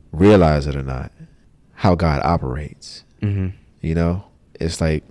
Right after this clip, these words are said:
Speaker 1: I used to kinda think, man, well, it's the spiritual realm. It's all just, you know, things happening. And we don't really know what's going on. And,
Speaker 2: Yeah.
Speaker 1: you know, like, we, we have no insight to it.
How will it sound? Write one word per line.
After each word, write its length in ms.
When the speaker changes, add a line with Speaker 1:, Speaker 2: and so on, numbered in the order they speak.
Speaker 1:
I 80
used 160
to 60
kinda 280
think, 360
man, 240
well, 100
it's 100
the 60
spiritual 460
realm. 300
It's 180
all 220
just, 320
you 80
know, 280
things 280
happening. 520
And 140
we 100
don't 200
really 140
know 180
what's 180
going 260
on. 280
And, 100
Speaker 2:
Yeah. 260
Speaker 1:
you 120
know, 200
like, 220
we, 200
we 140
have 160
no 120
insight 480
to 220
it. 120